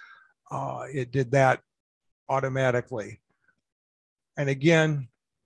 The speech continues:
we do have the people view so we can start tagging. Unfortunately, Microsoft Photos does not do the, um, do the text search where it goes in and looks at your, um, at your library for things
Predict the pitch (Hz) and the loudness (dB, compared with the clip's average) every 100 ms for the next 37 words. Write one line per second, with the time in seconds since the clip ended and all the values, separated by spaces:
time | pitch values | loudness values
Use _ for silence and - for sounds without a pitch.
0 | - _ 147 139 143 135 147 127 131 147 | -20 _ -4 0 2 6 6 4 0 0
1 | 139 - 135 127 - _ _ _ _ _ | 0 2 0 0 -8 _ _ _ _ _
2 | 113 131 131 123 - 127 127 123 123 - | -6 -2 0 -2 0 2 0 -2 -8 -2
3 | 120 110 120 110 110 101 98 _ _ _ | -4 -2 -4 -2 -2 -8 -16 _ _ _
4 | _ - _ _ - 123 - 160 160 - | _ -20 _ _ -10 -10 0 4 4 4
5 | 160 135 139 131 123 127 165 - - 147 | -2 0 0 0 -2 -4 -8 -18 -2 2
6 | 143 147 147 131 - 170 170 160 151 - | 2 2 4 4 4 6 8 6 4 0
7 | 135 143 143 127 - 143 143 127 131 127 | -4 2 0 0 -4 -2 0 0 -2 0
8 | 120 117 117 - - - - _ _ - | 0 -2 -6 -12 -20 -20 -20 _ _ 0
9 | 143 127 165 156 - 143 135 - 135 123 | 2 2 0 0 0 0 -2 -2 0 0
10 | 139 135 120 131 127 127 131 131 - 131 | 0 0 2 0 -2 0 0 -2 -2 0
11 | 123 - 123 123 120 117 110 107 98 _ | 0 -2 -6 -4 -2 -2 -4 -6 -12 _
12 | _ _ _ _ _ _ _ _ - 139 | _ _ _ _ _ _ _ _ -4 -2
13 | 139 135 131 131 131 127 127 - 120 - | 2 4 4 4 2 0 0 -4 -8 2
14 | 151 143 139 120 - | 2 2 -2 -6 -10